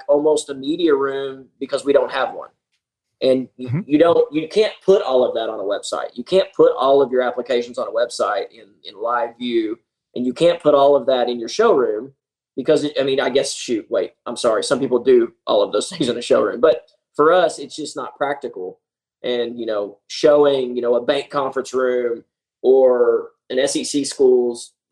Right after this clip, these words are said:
Speaker 1: you know, touchscreen video wall or, you know, an interior shading project or a lighting control project, you can show all of those things and people are like, "Oh my gosh,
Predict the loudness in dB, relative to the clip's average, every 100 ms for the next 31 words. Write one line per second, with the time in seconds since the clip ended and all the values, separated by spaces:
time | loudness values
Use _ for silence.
0 | _ -6 -4 0 -2 0 -2 0 2 4
1 | 4 6 6 4 4 2 -2 -4 -12 _
2 | _ 2 4 6 6 4 2 -2 -6 -4
3 | -2 -2 0 0 0 2 2 2 4 4
4 | 2 0 0 0 0 0 0 -4 -4 -2
5 | -2 -4 -10 -12 -8 -4 -4 -4 -10 -12
6 | _ _ _ _ -6 -2 2 4 6 6
7 | 4 2 -4 -4 -4 -8 -10 -2 0 2
8 | 0 -4 -6 -4 -4 -2 -2 -4 -8 -20